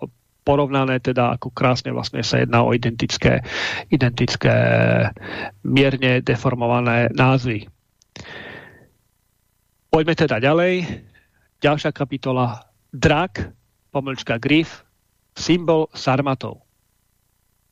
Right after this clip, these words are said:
Sarmati pochádzali z oblasti severokarpatského rozvodia, kde došlo k rodovému prepojeniu troch rodových línií R jedna A Z šesťstoštyridsaťpäť. Zoskupenie troch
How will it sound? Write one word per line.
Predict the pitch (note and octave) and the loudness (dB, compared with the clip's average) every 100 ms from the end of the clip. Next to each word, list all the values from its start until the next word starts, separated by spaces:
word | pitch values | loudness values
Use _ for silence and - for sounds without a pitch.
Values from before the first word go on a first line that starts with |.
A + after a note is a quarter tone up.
| _ _ _ _ _ - - - - | _ _ _ _ _ -20 -16 -14 -14
Sarmati | - - A3 A3+ D#3 - D3+ F3+ | -6 -2 -2 -2 -6 -2 -4 -2
pochádzali | D#3 D3+ D#3+ D#3 D#3 C#3 | -4 0 0 2 0 -2
z | |
oblasti | C#3+ D3 C#3 C#3 | -2 -2 -2 -6
severokarpatského | - C#3 D3 - C#3 C#3 - - C3+ | -4 -2 0 0 -2 -2 -4 -2 0
rozvodia, | A#2+ A2+ C3+ D3 E3+ F#3 | -2 -4 0 4 4 2
kde | C3+ C#3 | -2 -2
došlo | D#3 - C#3+ | -2 0 -2
k | C#3 D#3 | 0 0
rodovému | F3 E3+ D3+ - | 2 2 -2 -2
prepojeniu | C#3 - C#3+ C#3 C3+ | -4 0 0 0 -4
troch | - C#3+ C#3+ | 0 2 2
rodových | C3+ C#3 C3+ B2 | 0 2 2 4
línií | A#2+ A#2+ C3+ D3 - | 0 2 2 2 2
R | D3+ C#3+ | 2 4
jedna | C#3 B2 A#2 | 2 0 -2
A | C3 C#3+ C#3+ | 2 0 0
Z | C3 C#3 C3+ | 0 -2 0
šesťstoštyridsaťpäť. | - B2+ C3+ - C#3 - A2+ - G#2+ - - - - - - - - - | -4 -4 -6 -6 -4 -2 -2 2 0 0 -8 -10 -18 -14 -12 -10 -10 -2
Zoskupenie | - F3+ F#3+ - A#3+ G#3 F3+ C3+ | 4 4 2 0 2 2 2 -2
troch | - G#3 F#3 - F#2 - | 2 0 0 -4 -16 -18